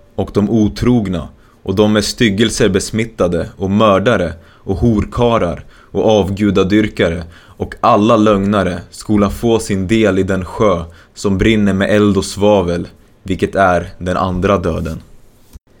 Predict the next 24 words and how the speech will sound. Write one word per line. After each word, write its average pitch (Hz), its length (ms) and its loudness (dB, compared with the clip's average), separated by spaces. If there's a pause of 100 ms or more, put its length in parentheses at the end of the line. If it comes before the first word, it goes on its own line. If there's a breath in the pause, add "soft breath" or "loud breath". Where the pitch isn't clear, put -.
(480 loud breath)
Jag 113 380 4
har 120 80 4
ljugit 110 360 4
förut. 85 500 -4 (800)
Alla 110 320 2
har 120 120 0
ljugit 85 320 -2
förut. 80 480 -8 (880 soft breath)
Så - 160 -12
vi 104 80 2
har 107 100 4
allihopa 104 580 2
syndat. 92 680 -2 (800 soft breath)
Och 98 160 -2
vi 104 60 4
har 104 100 4
gjort 107 220 2
saker 113 340 0
som 98 180 -4
är 87 60 0
värre 101 360 2
än 92 120 -2
att 87 200 -8
ljuga. 85 340 -6